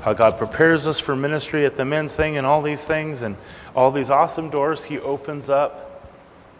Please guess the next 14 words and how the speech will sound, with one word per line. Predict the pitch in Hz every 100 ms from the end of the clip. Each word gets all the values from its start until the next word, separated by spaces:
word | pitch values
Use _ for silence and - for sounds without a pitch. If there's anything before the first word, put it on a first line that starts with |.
| - - - - - - - 123
That | 151 156 -
pales | - 180 190 180 180
in | 156 135
light | 123 143 147 - -
of | 131 135
him | - - 147 151
desiring | 143 131 120 127 135 135
just | 131 -
to | 127
have | 120 120
that | 123 -
relationship | 139 170 175 131 - 104 -
with | 92
you. | -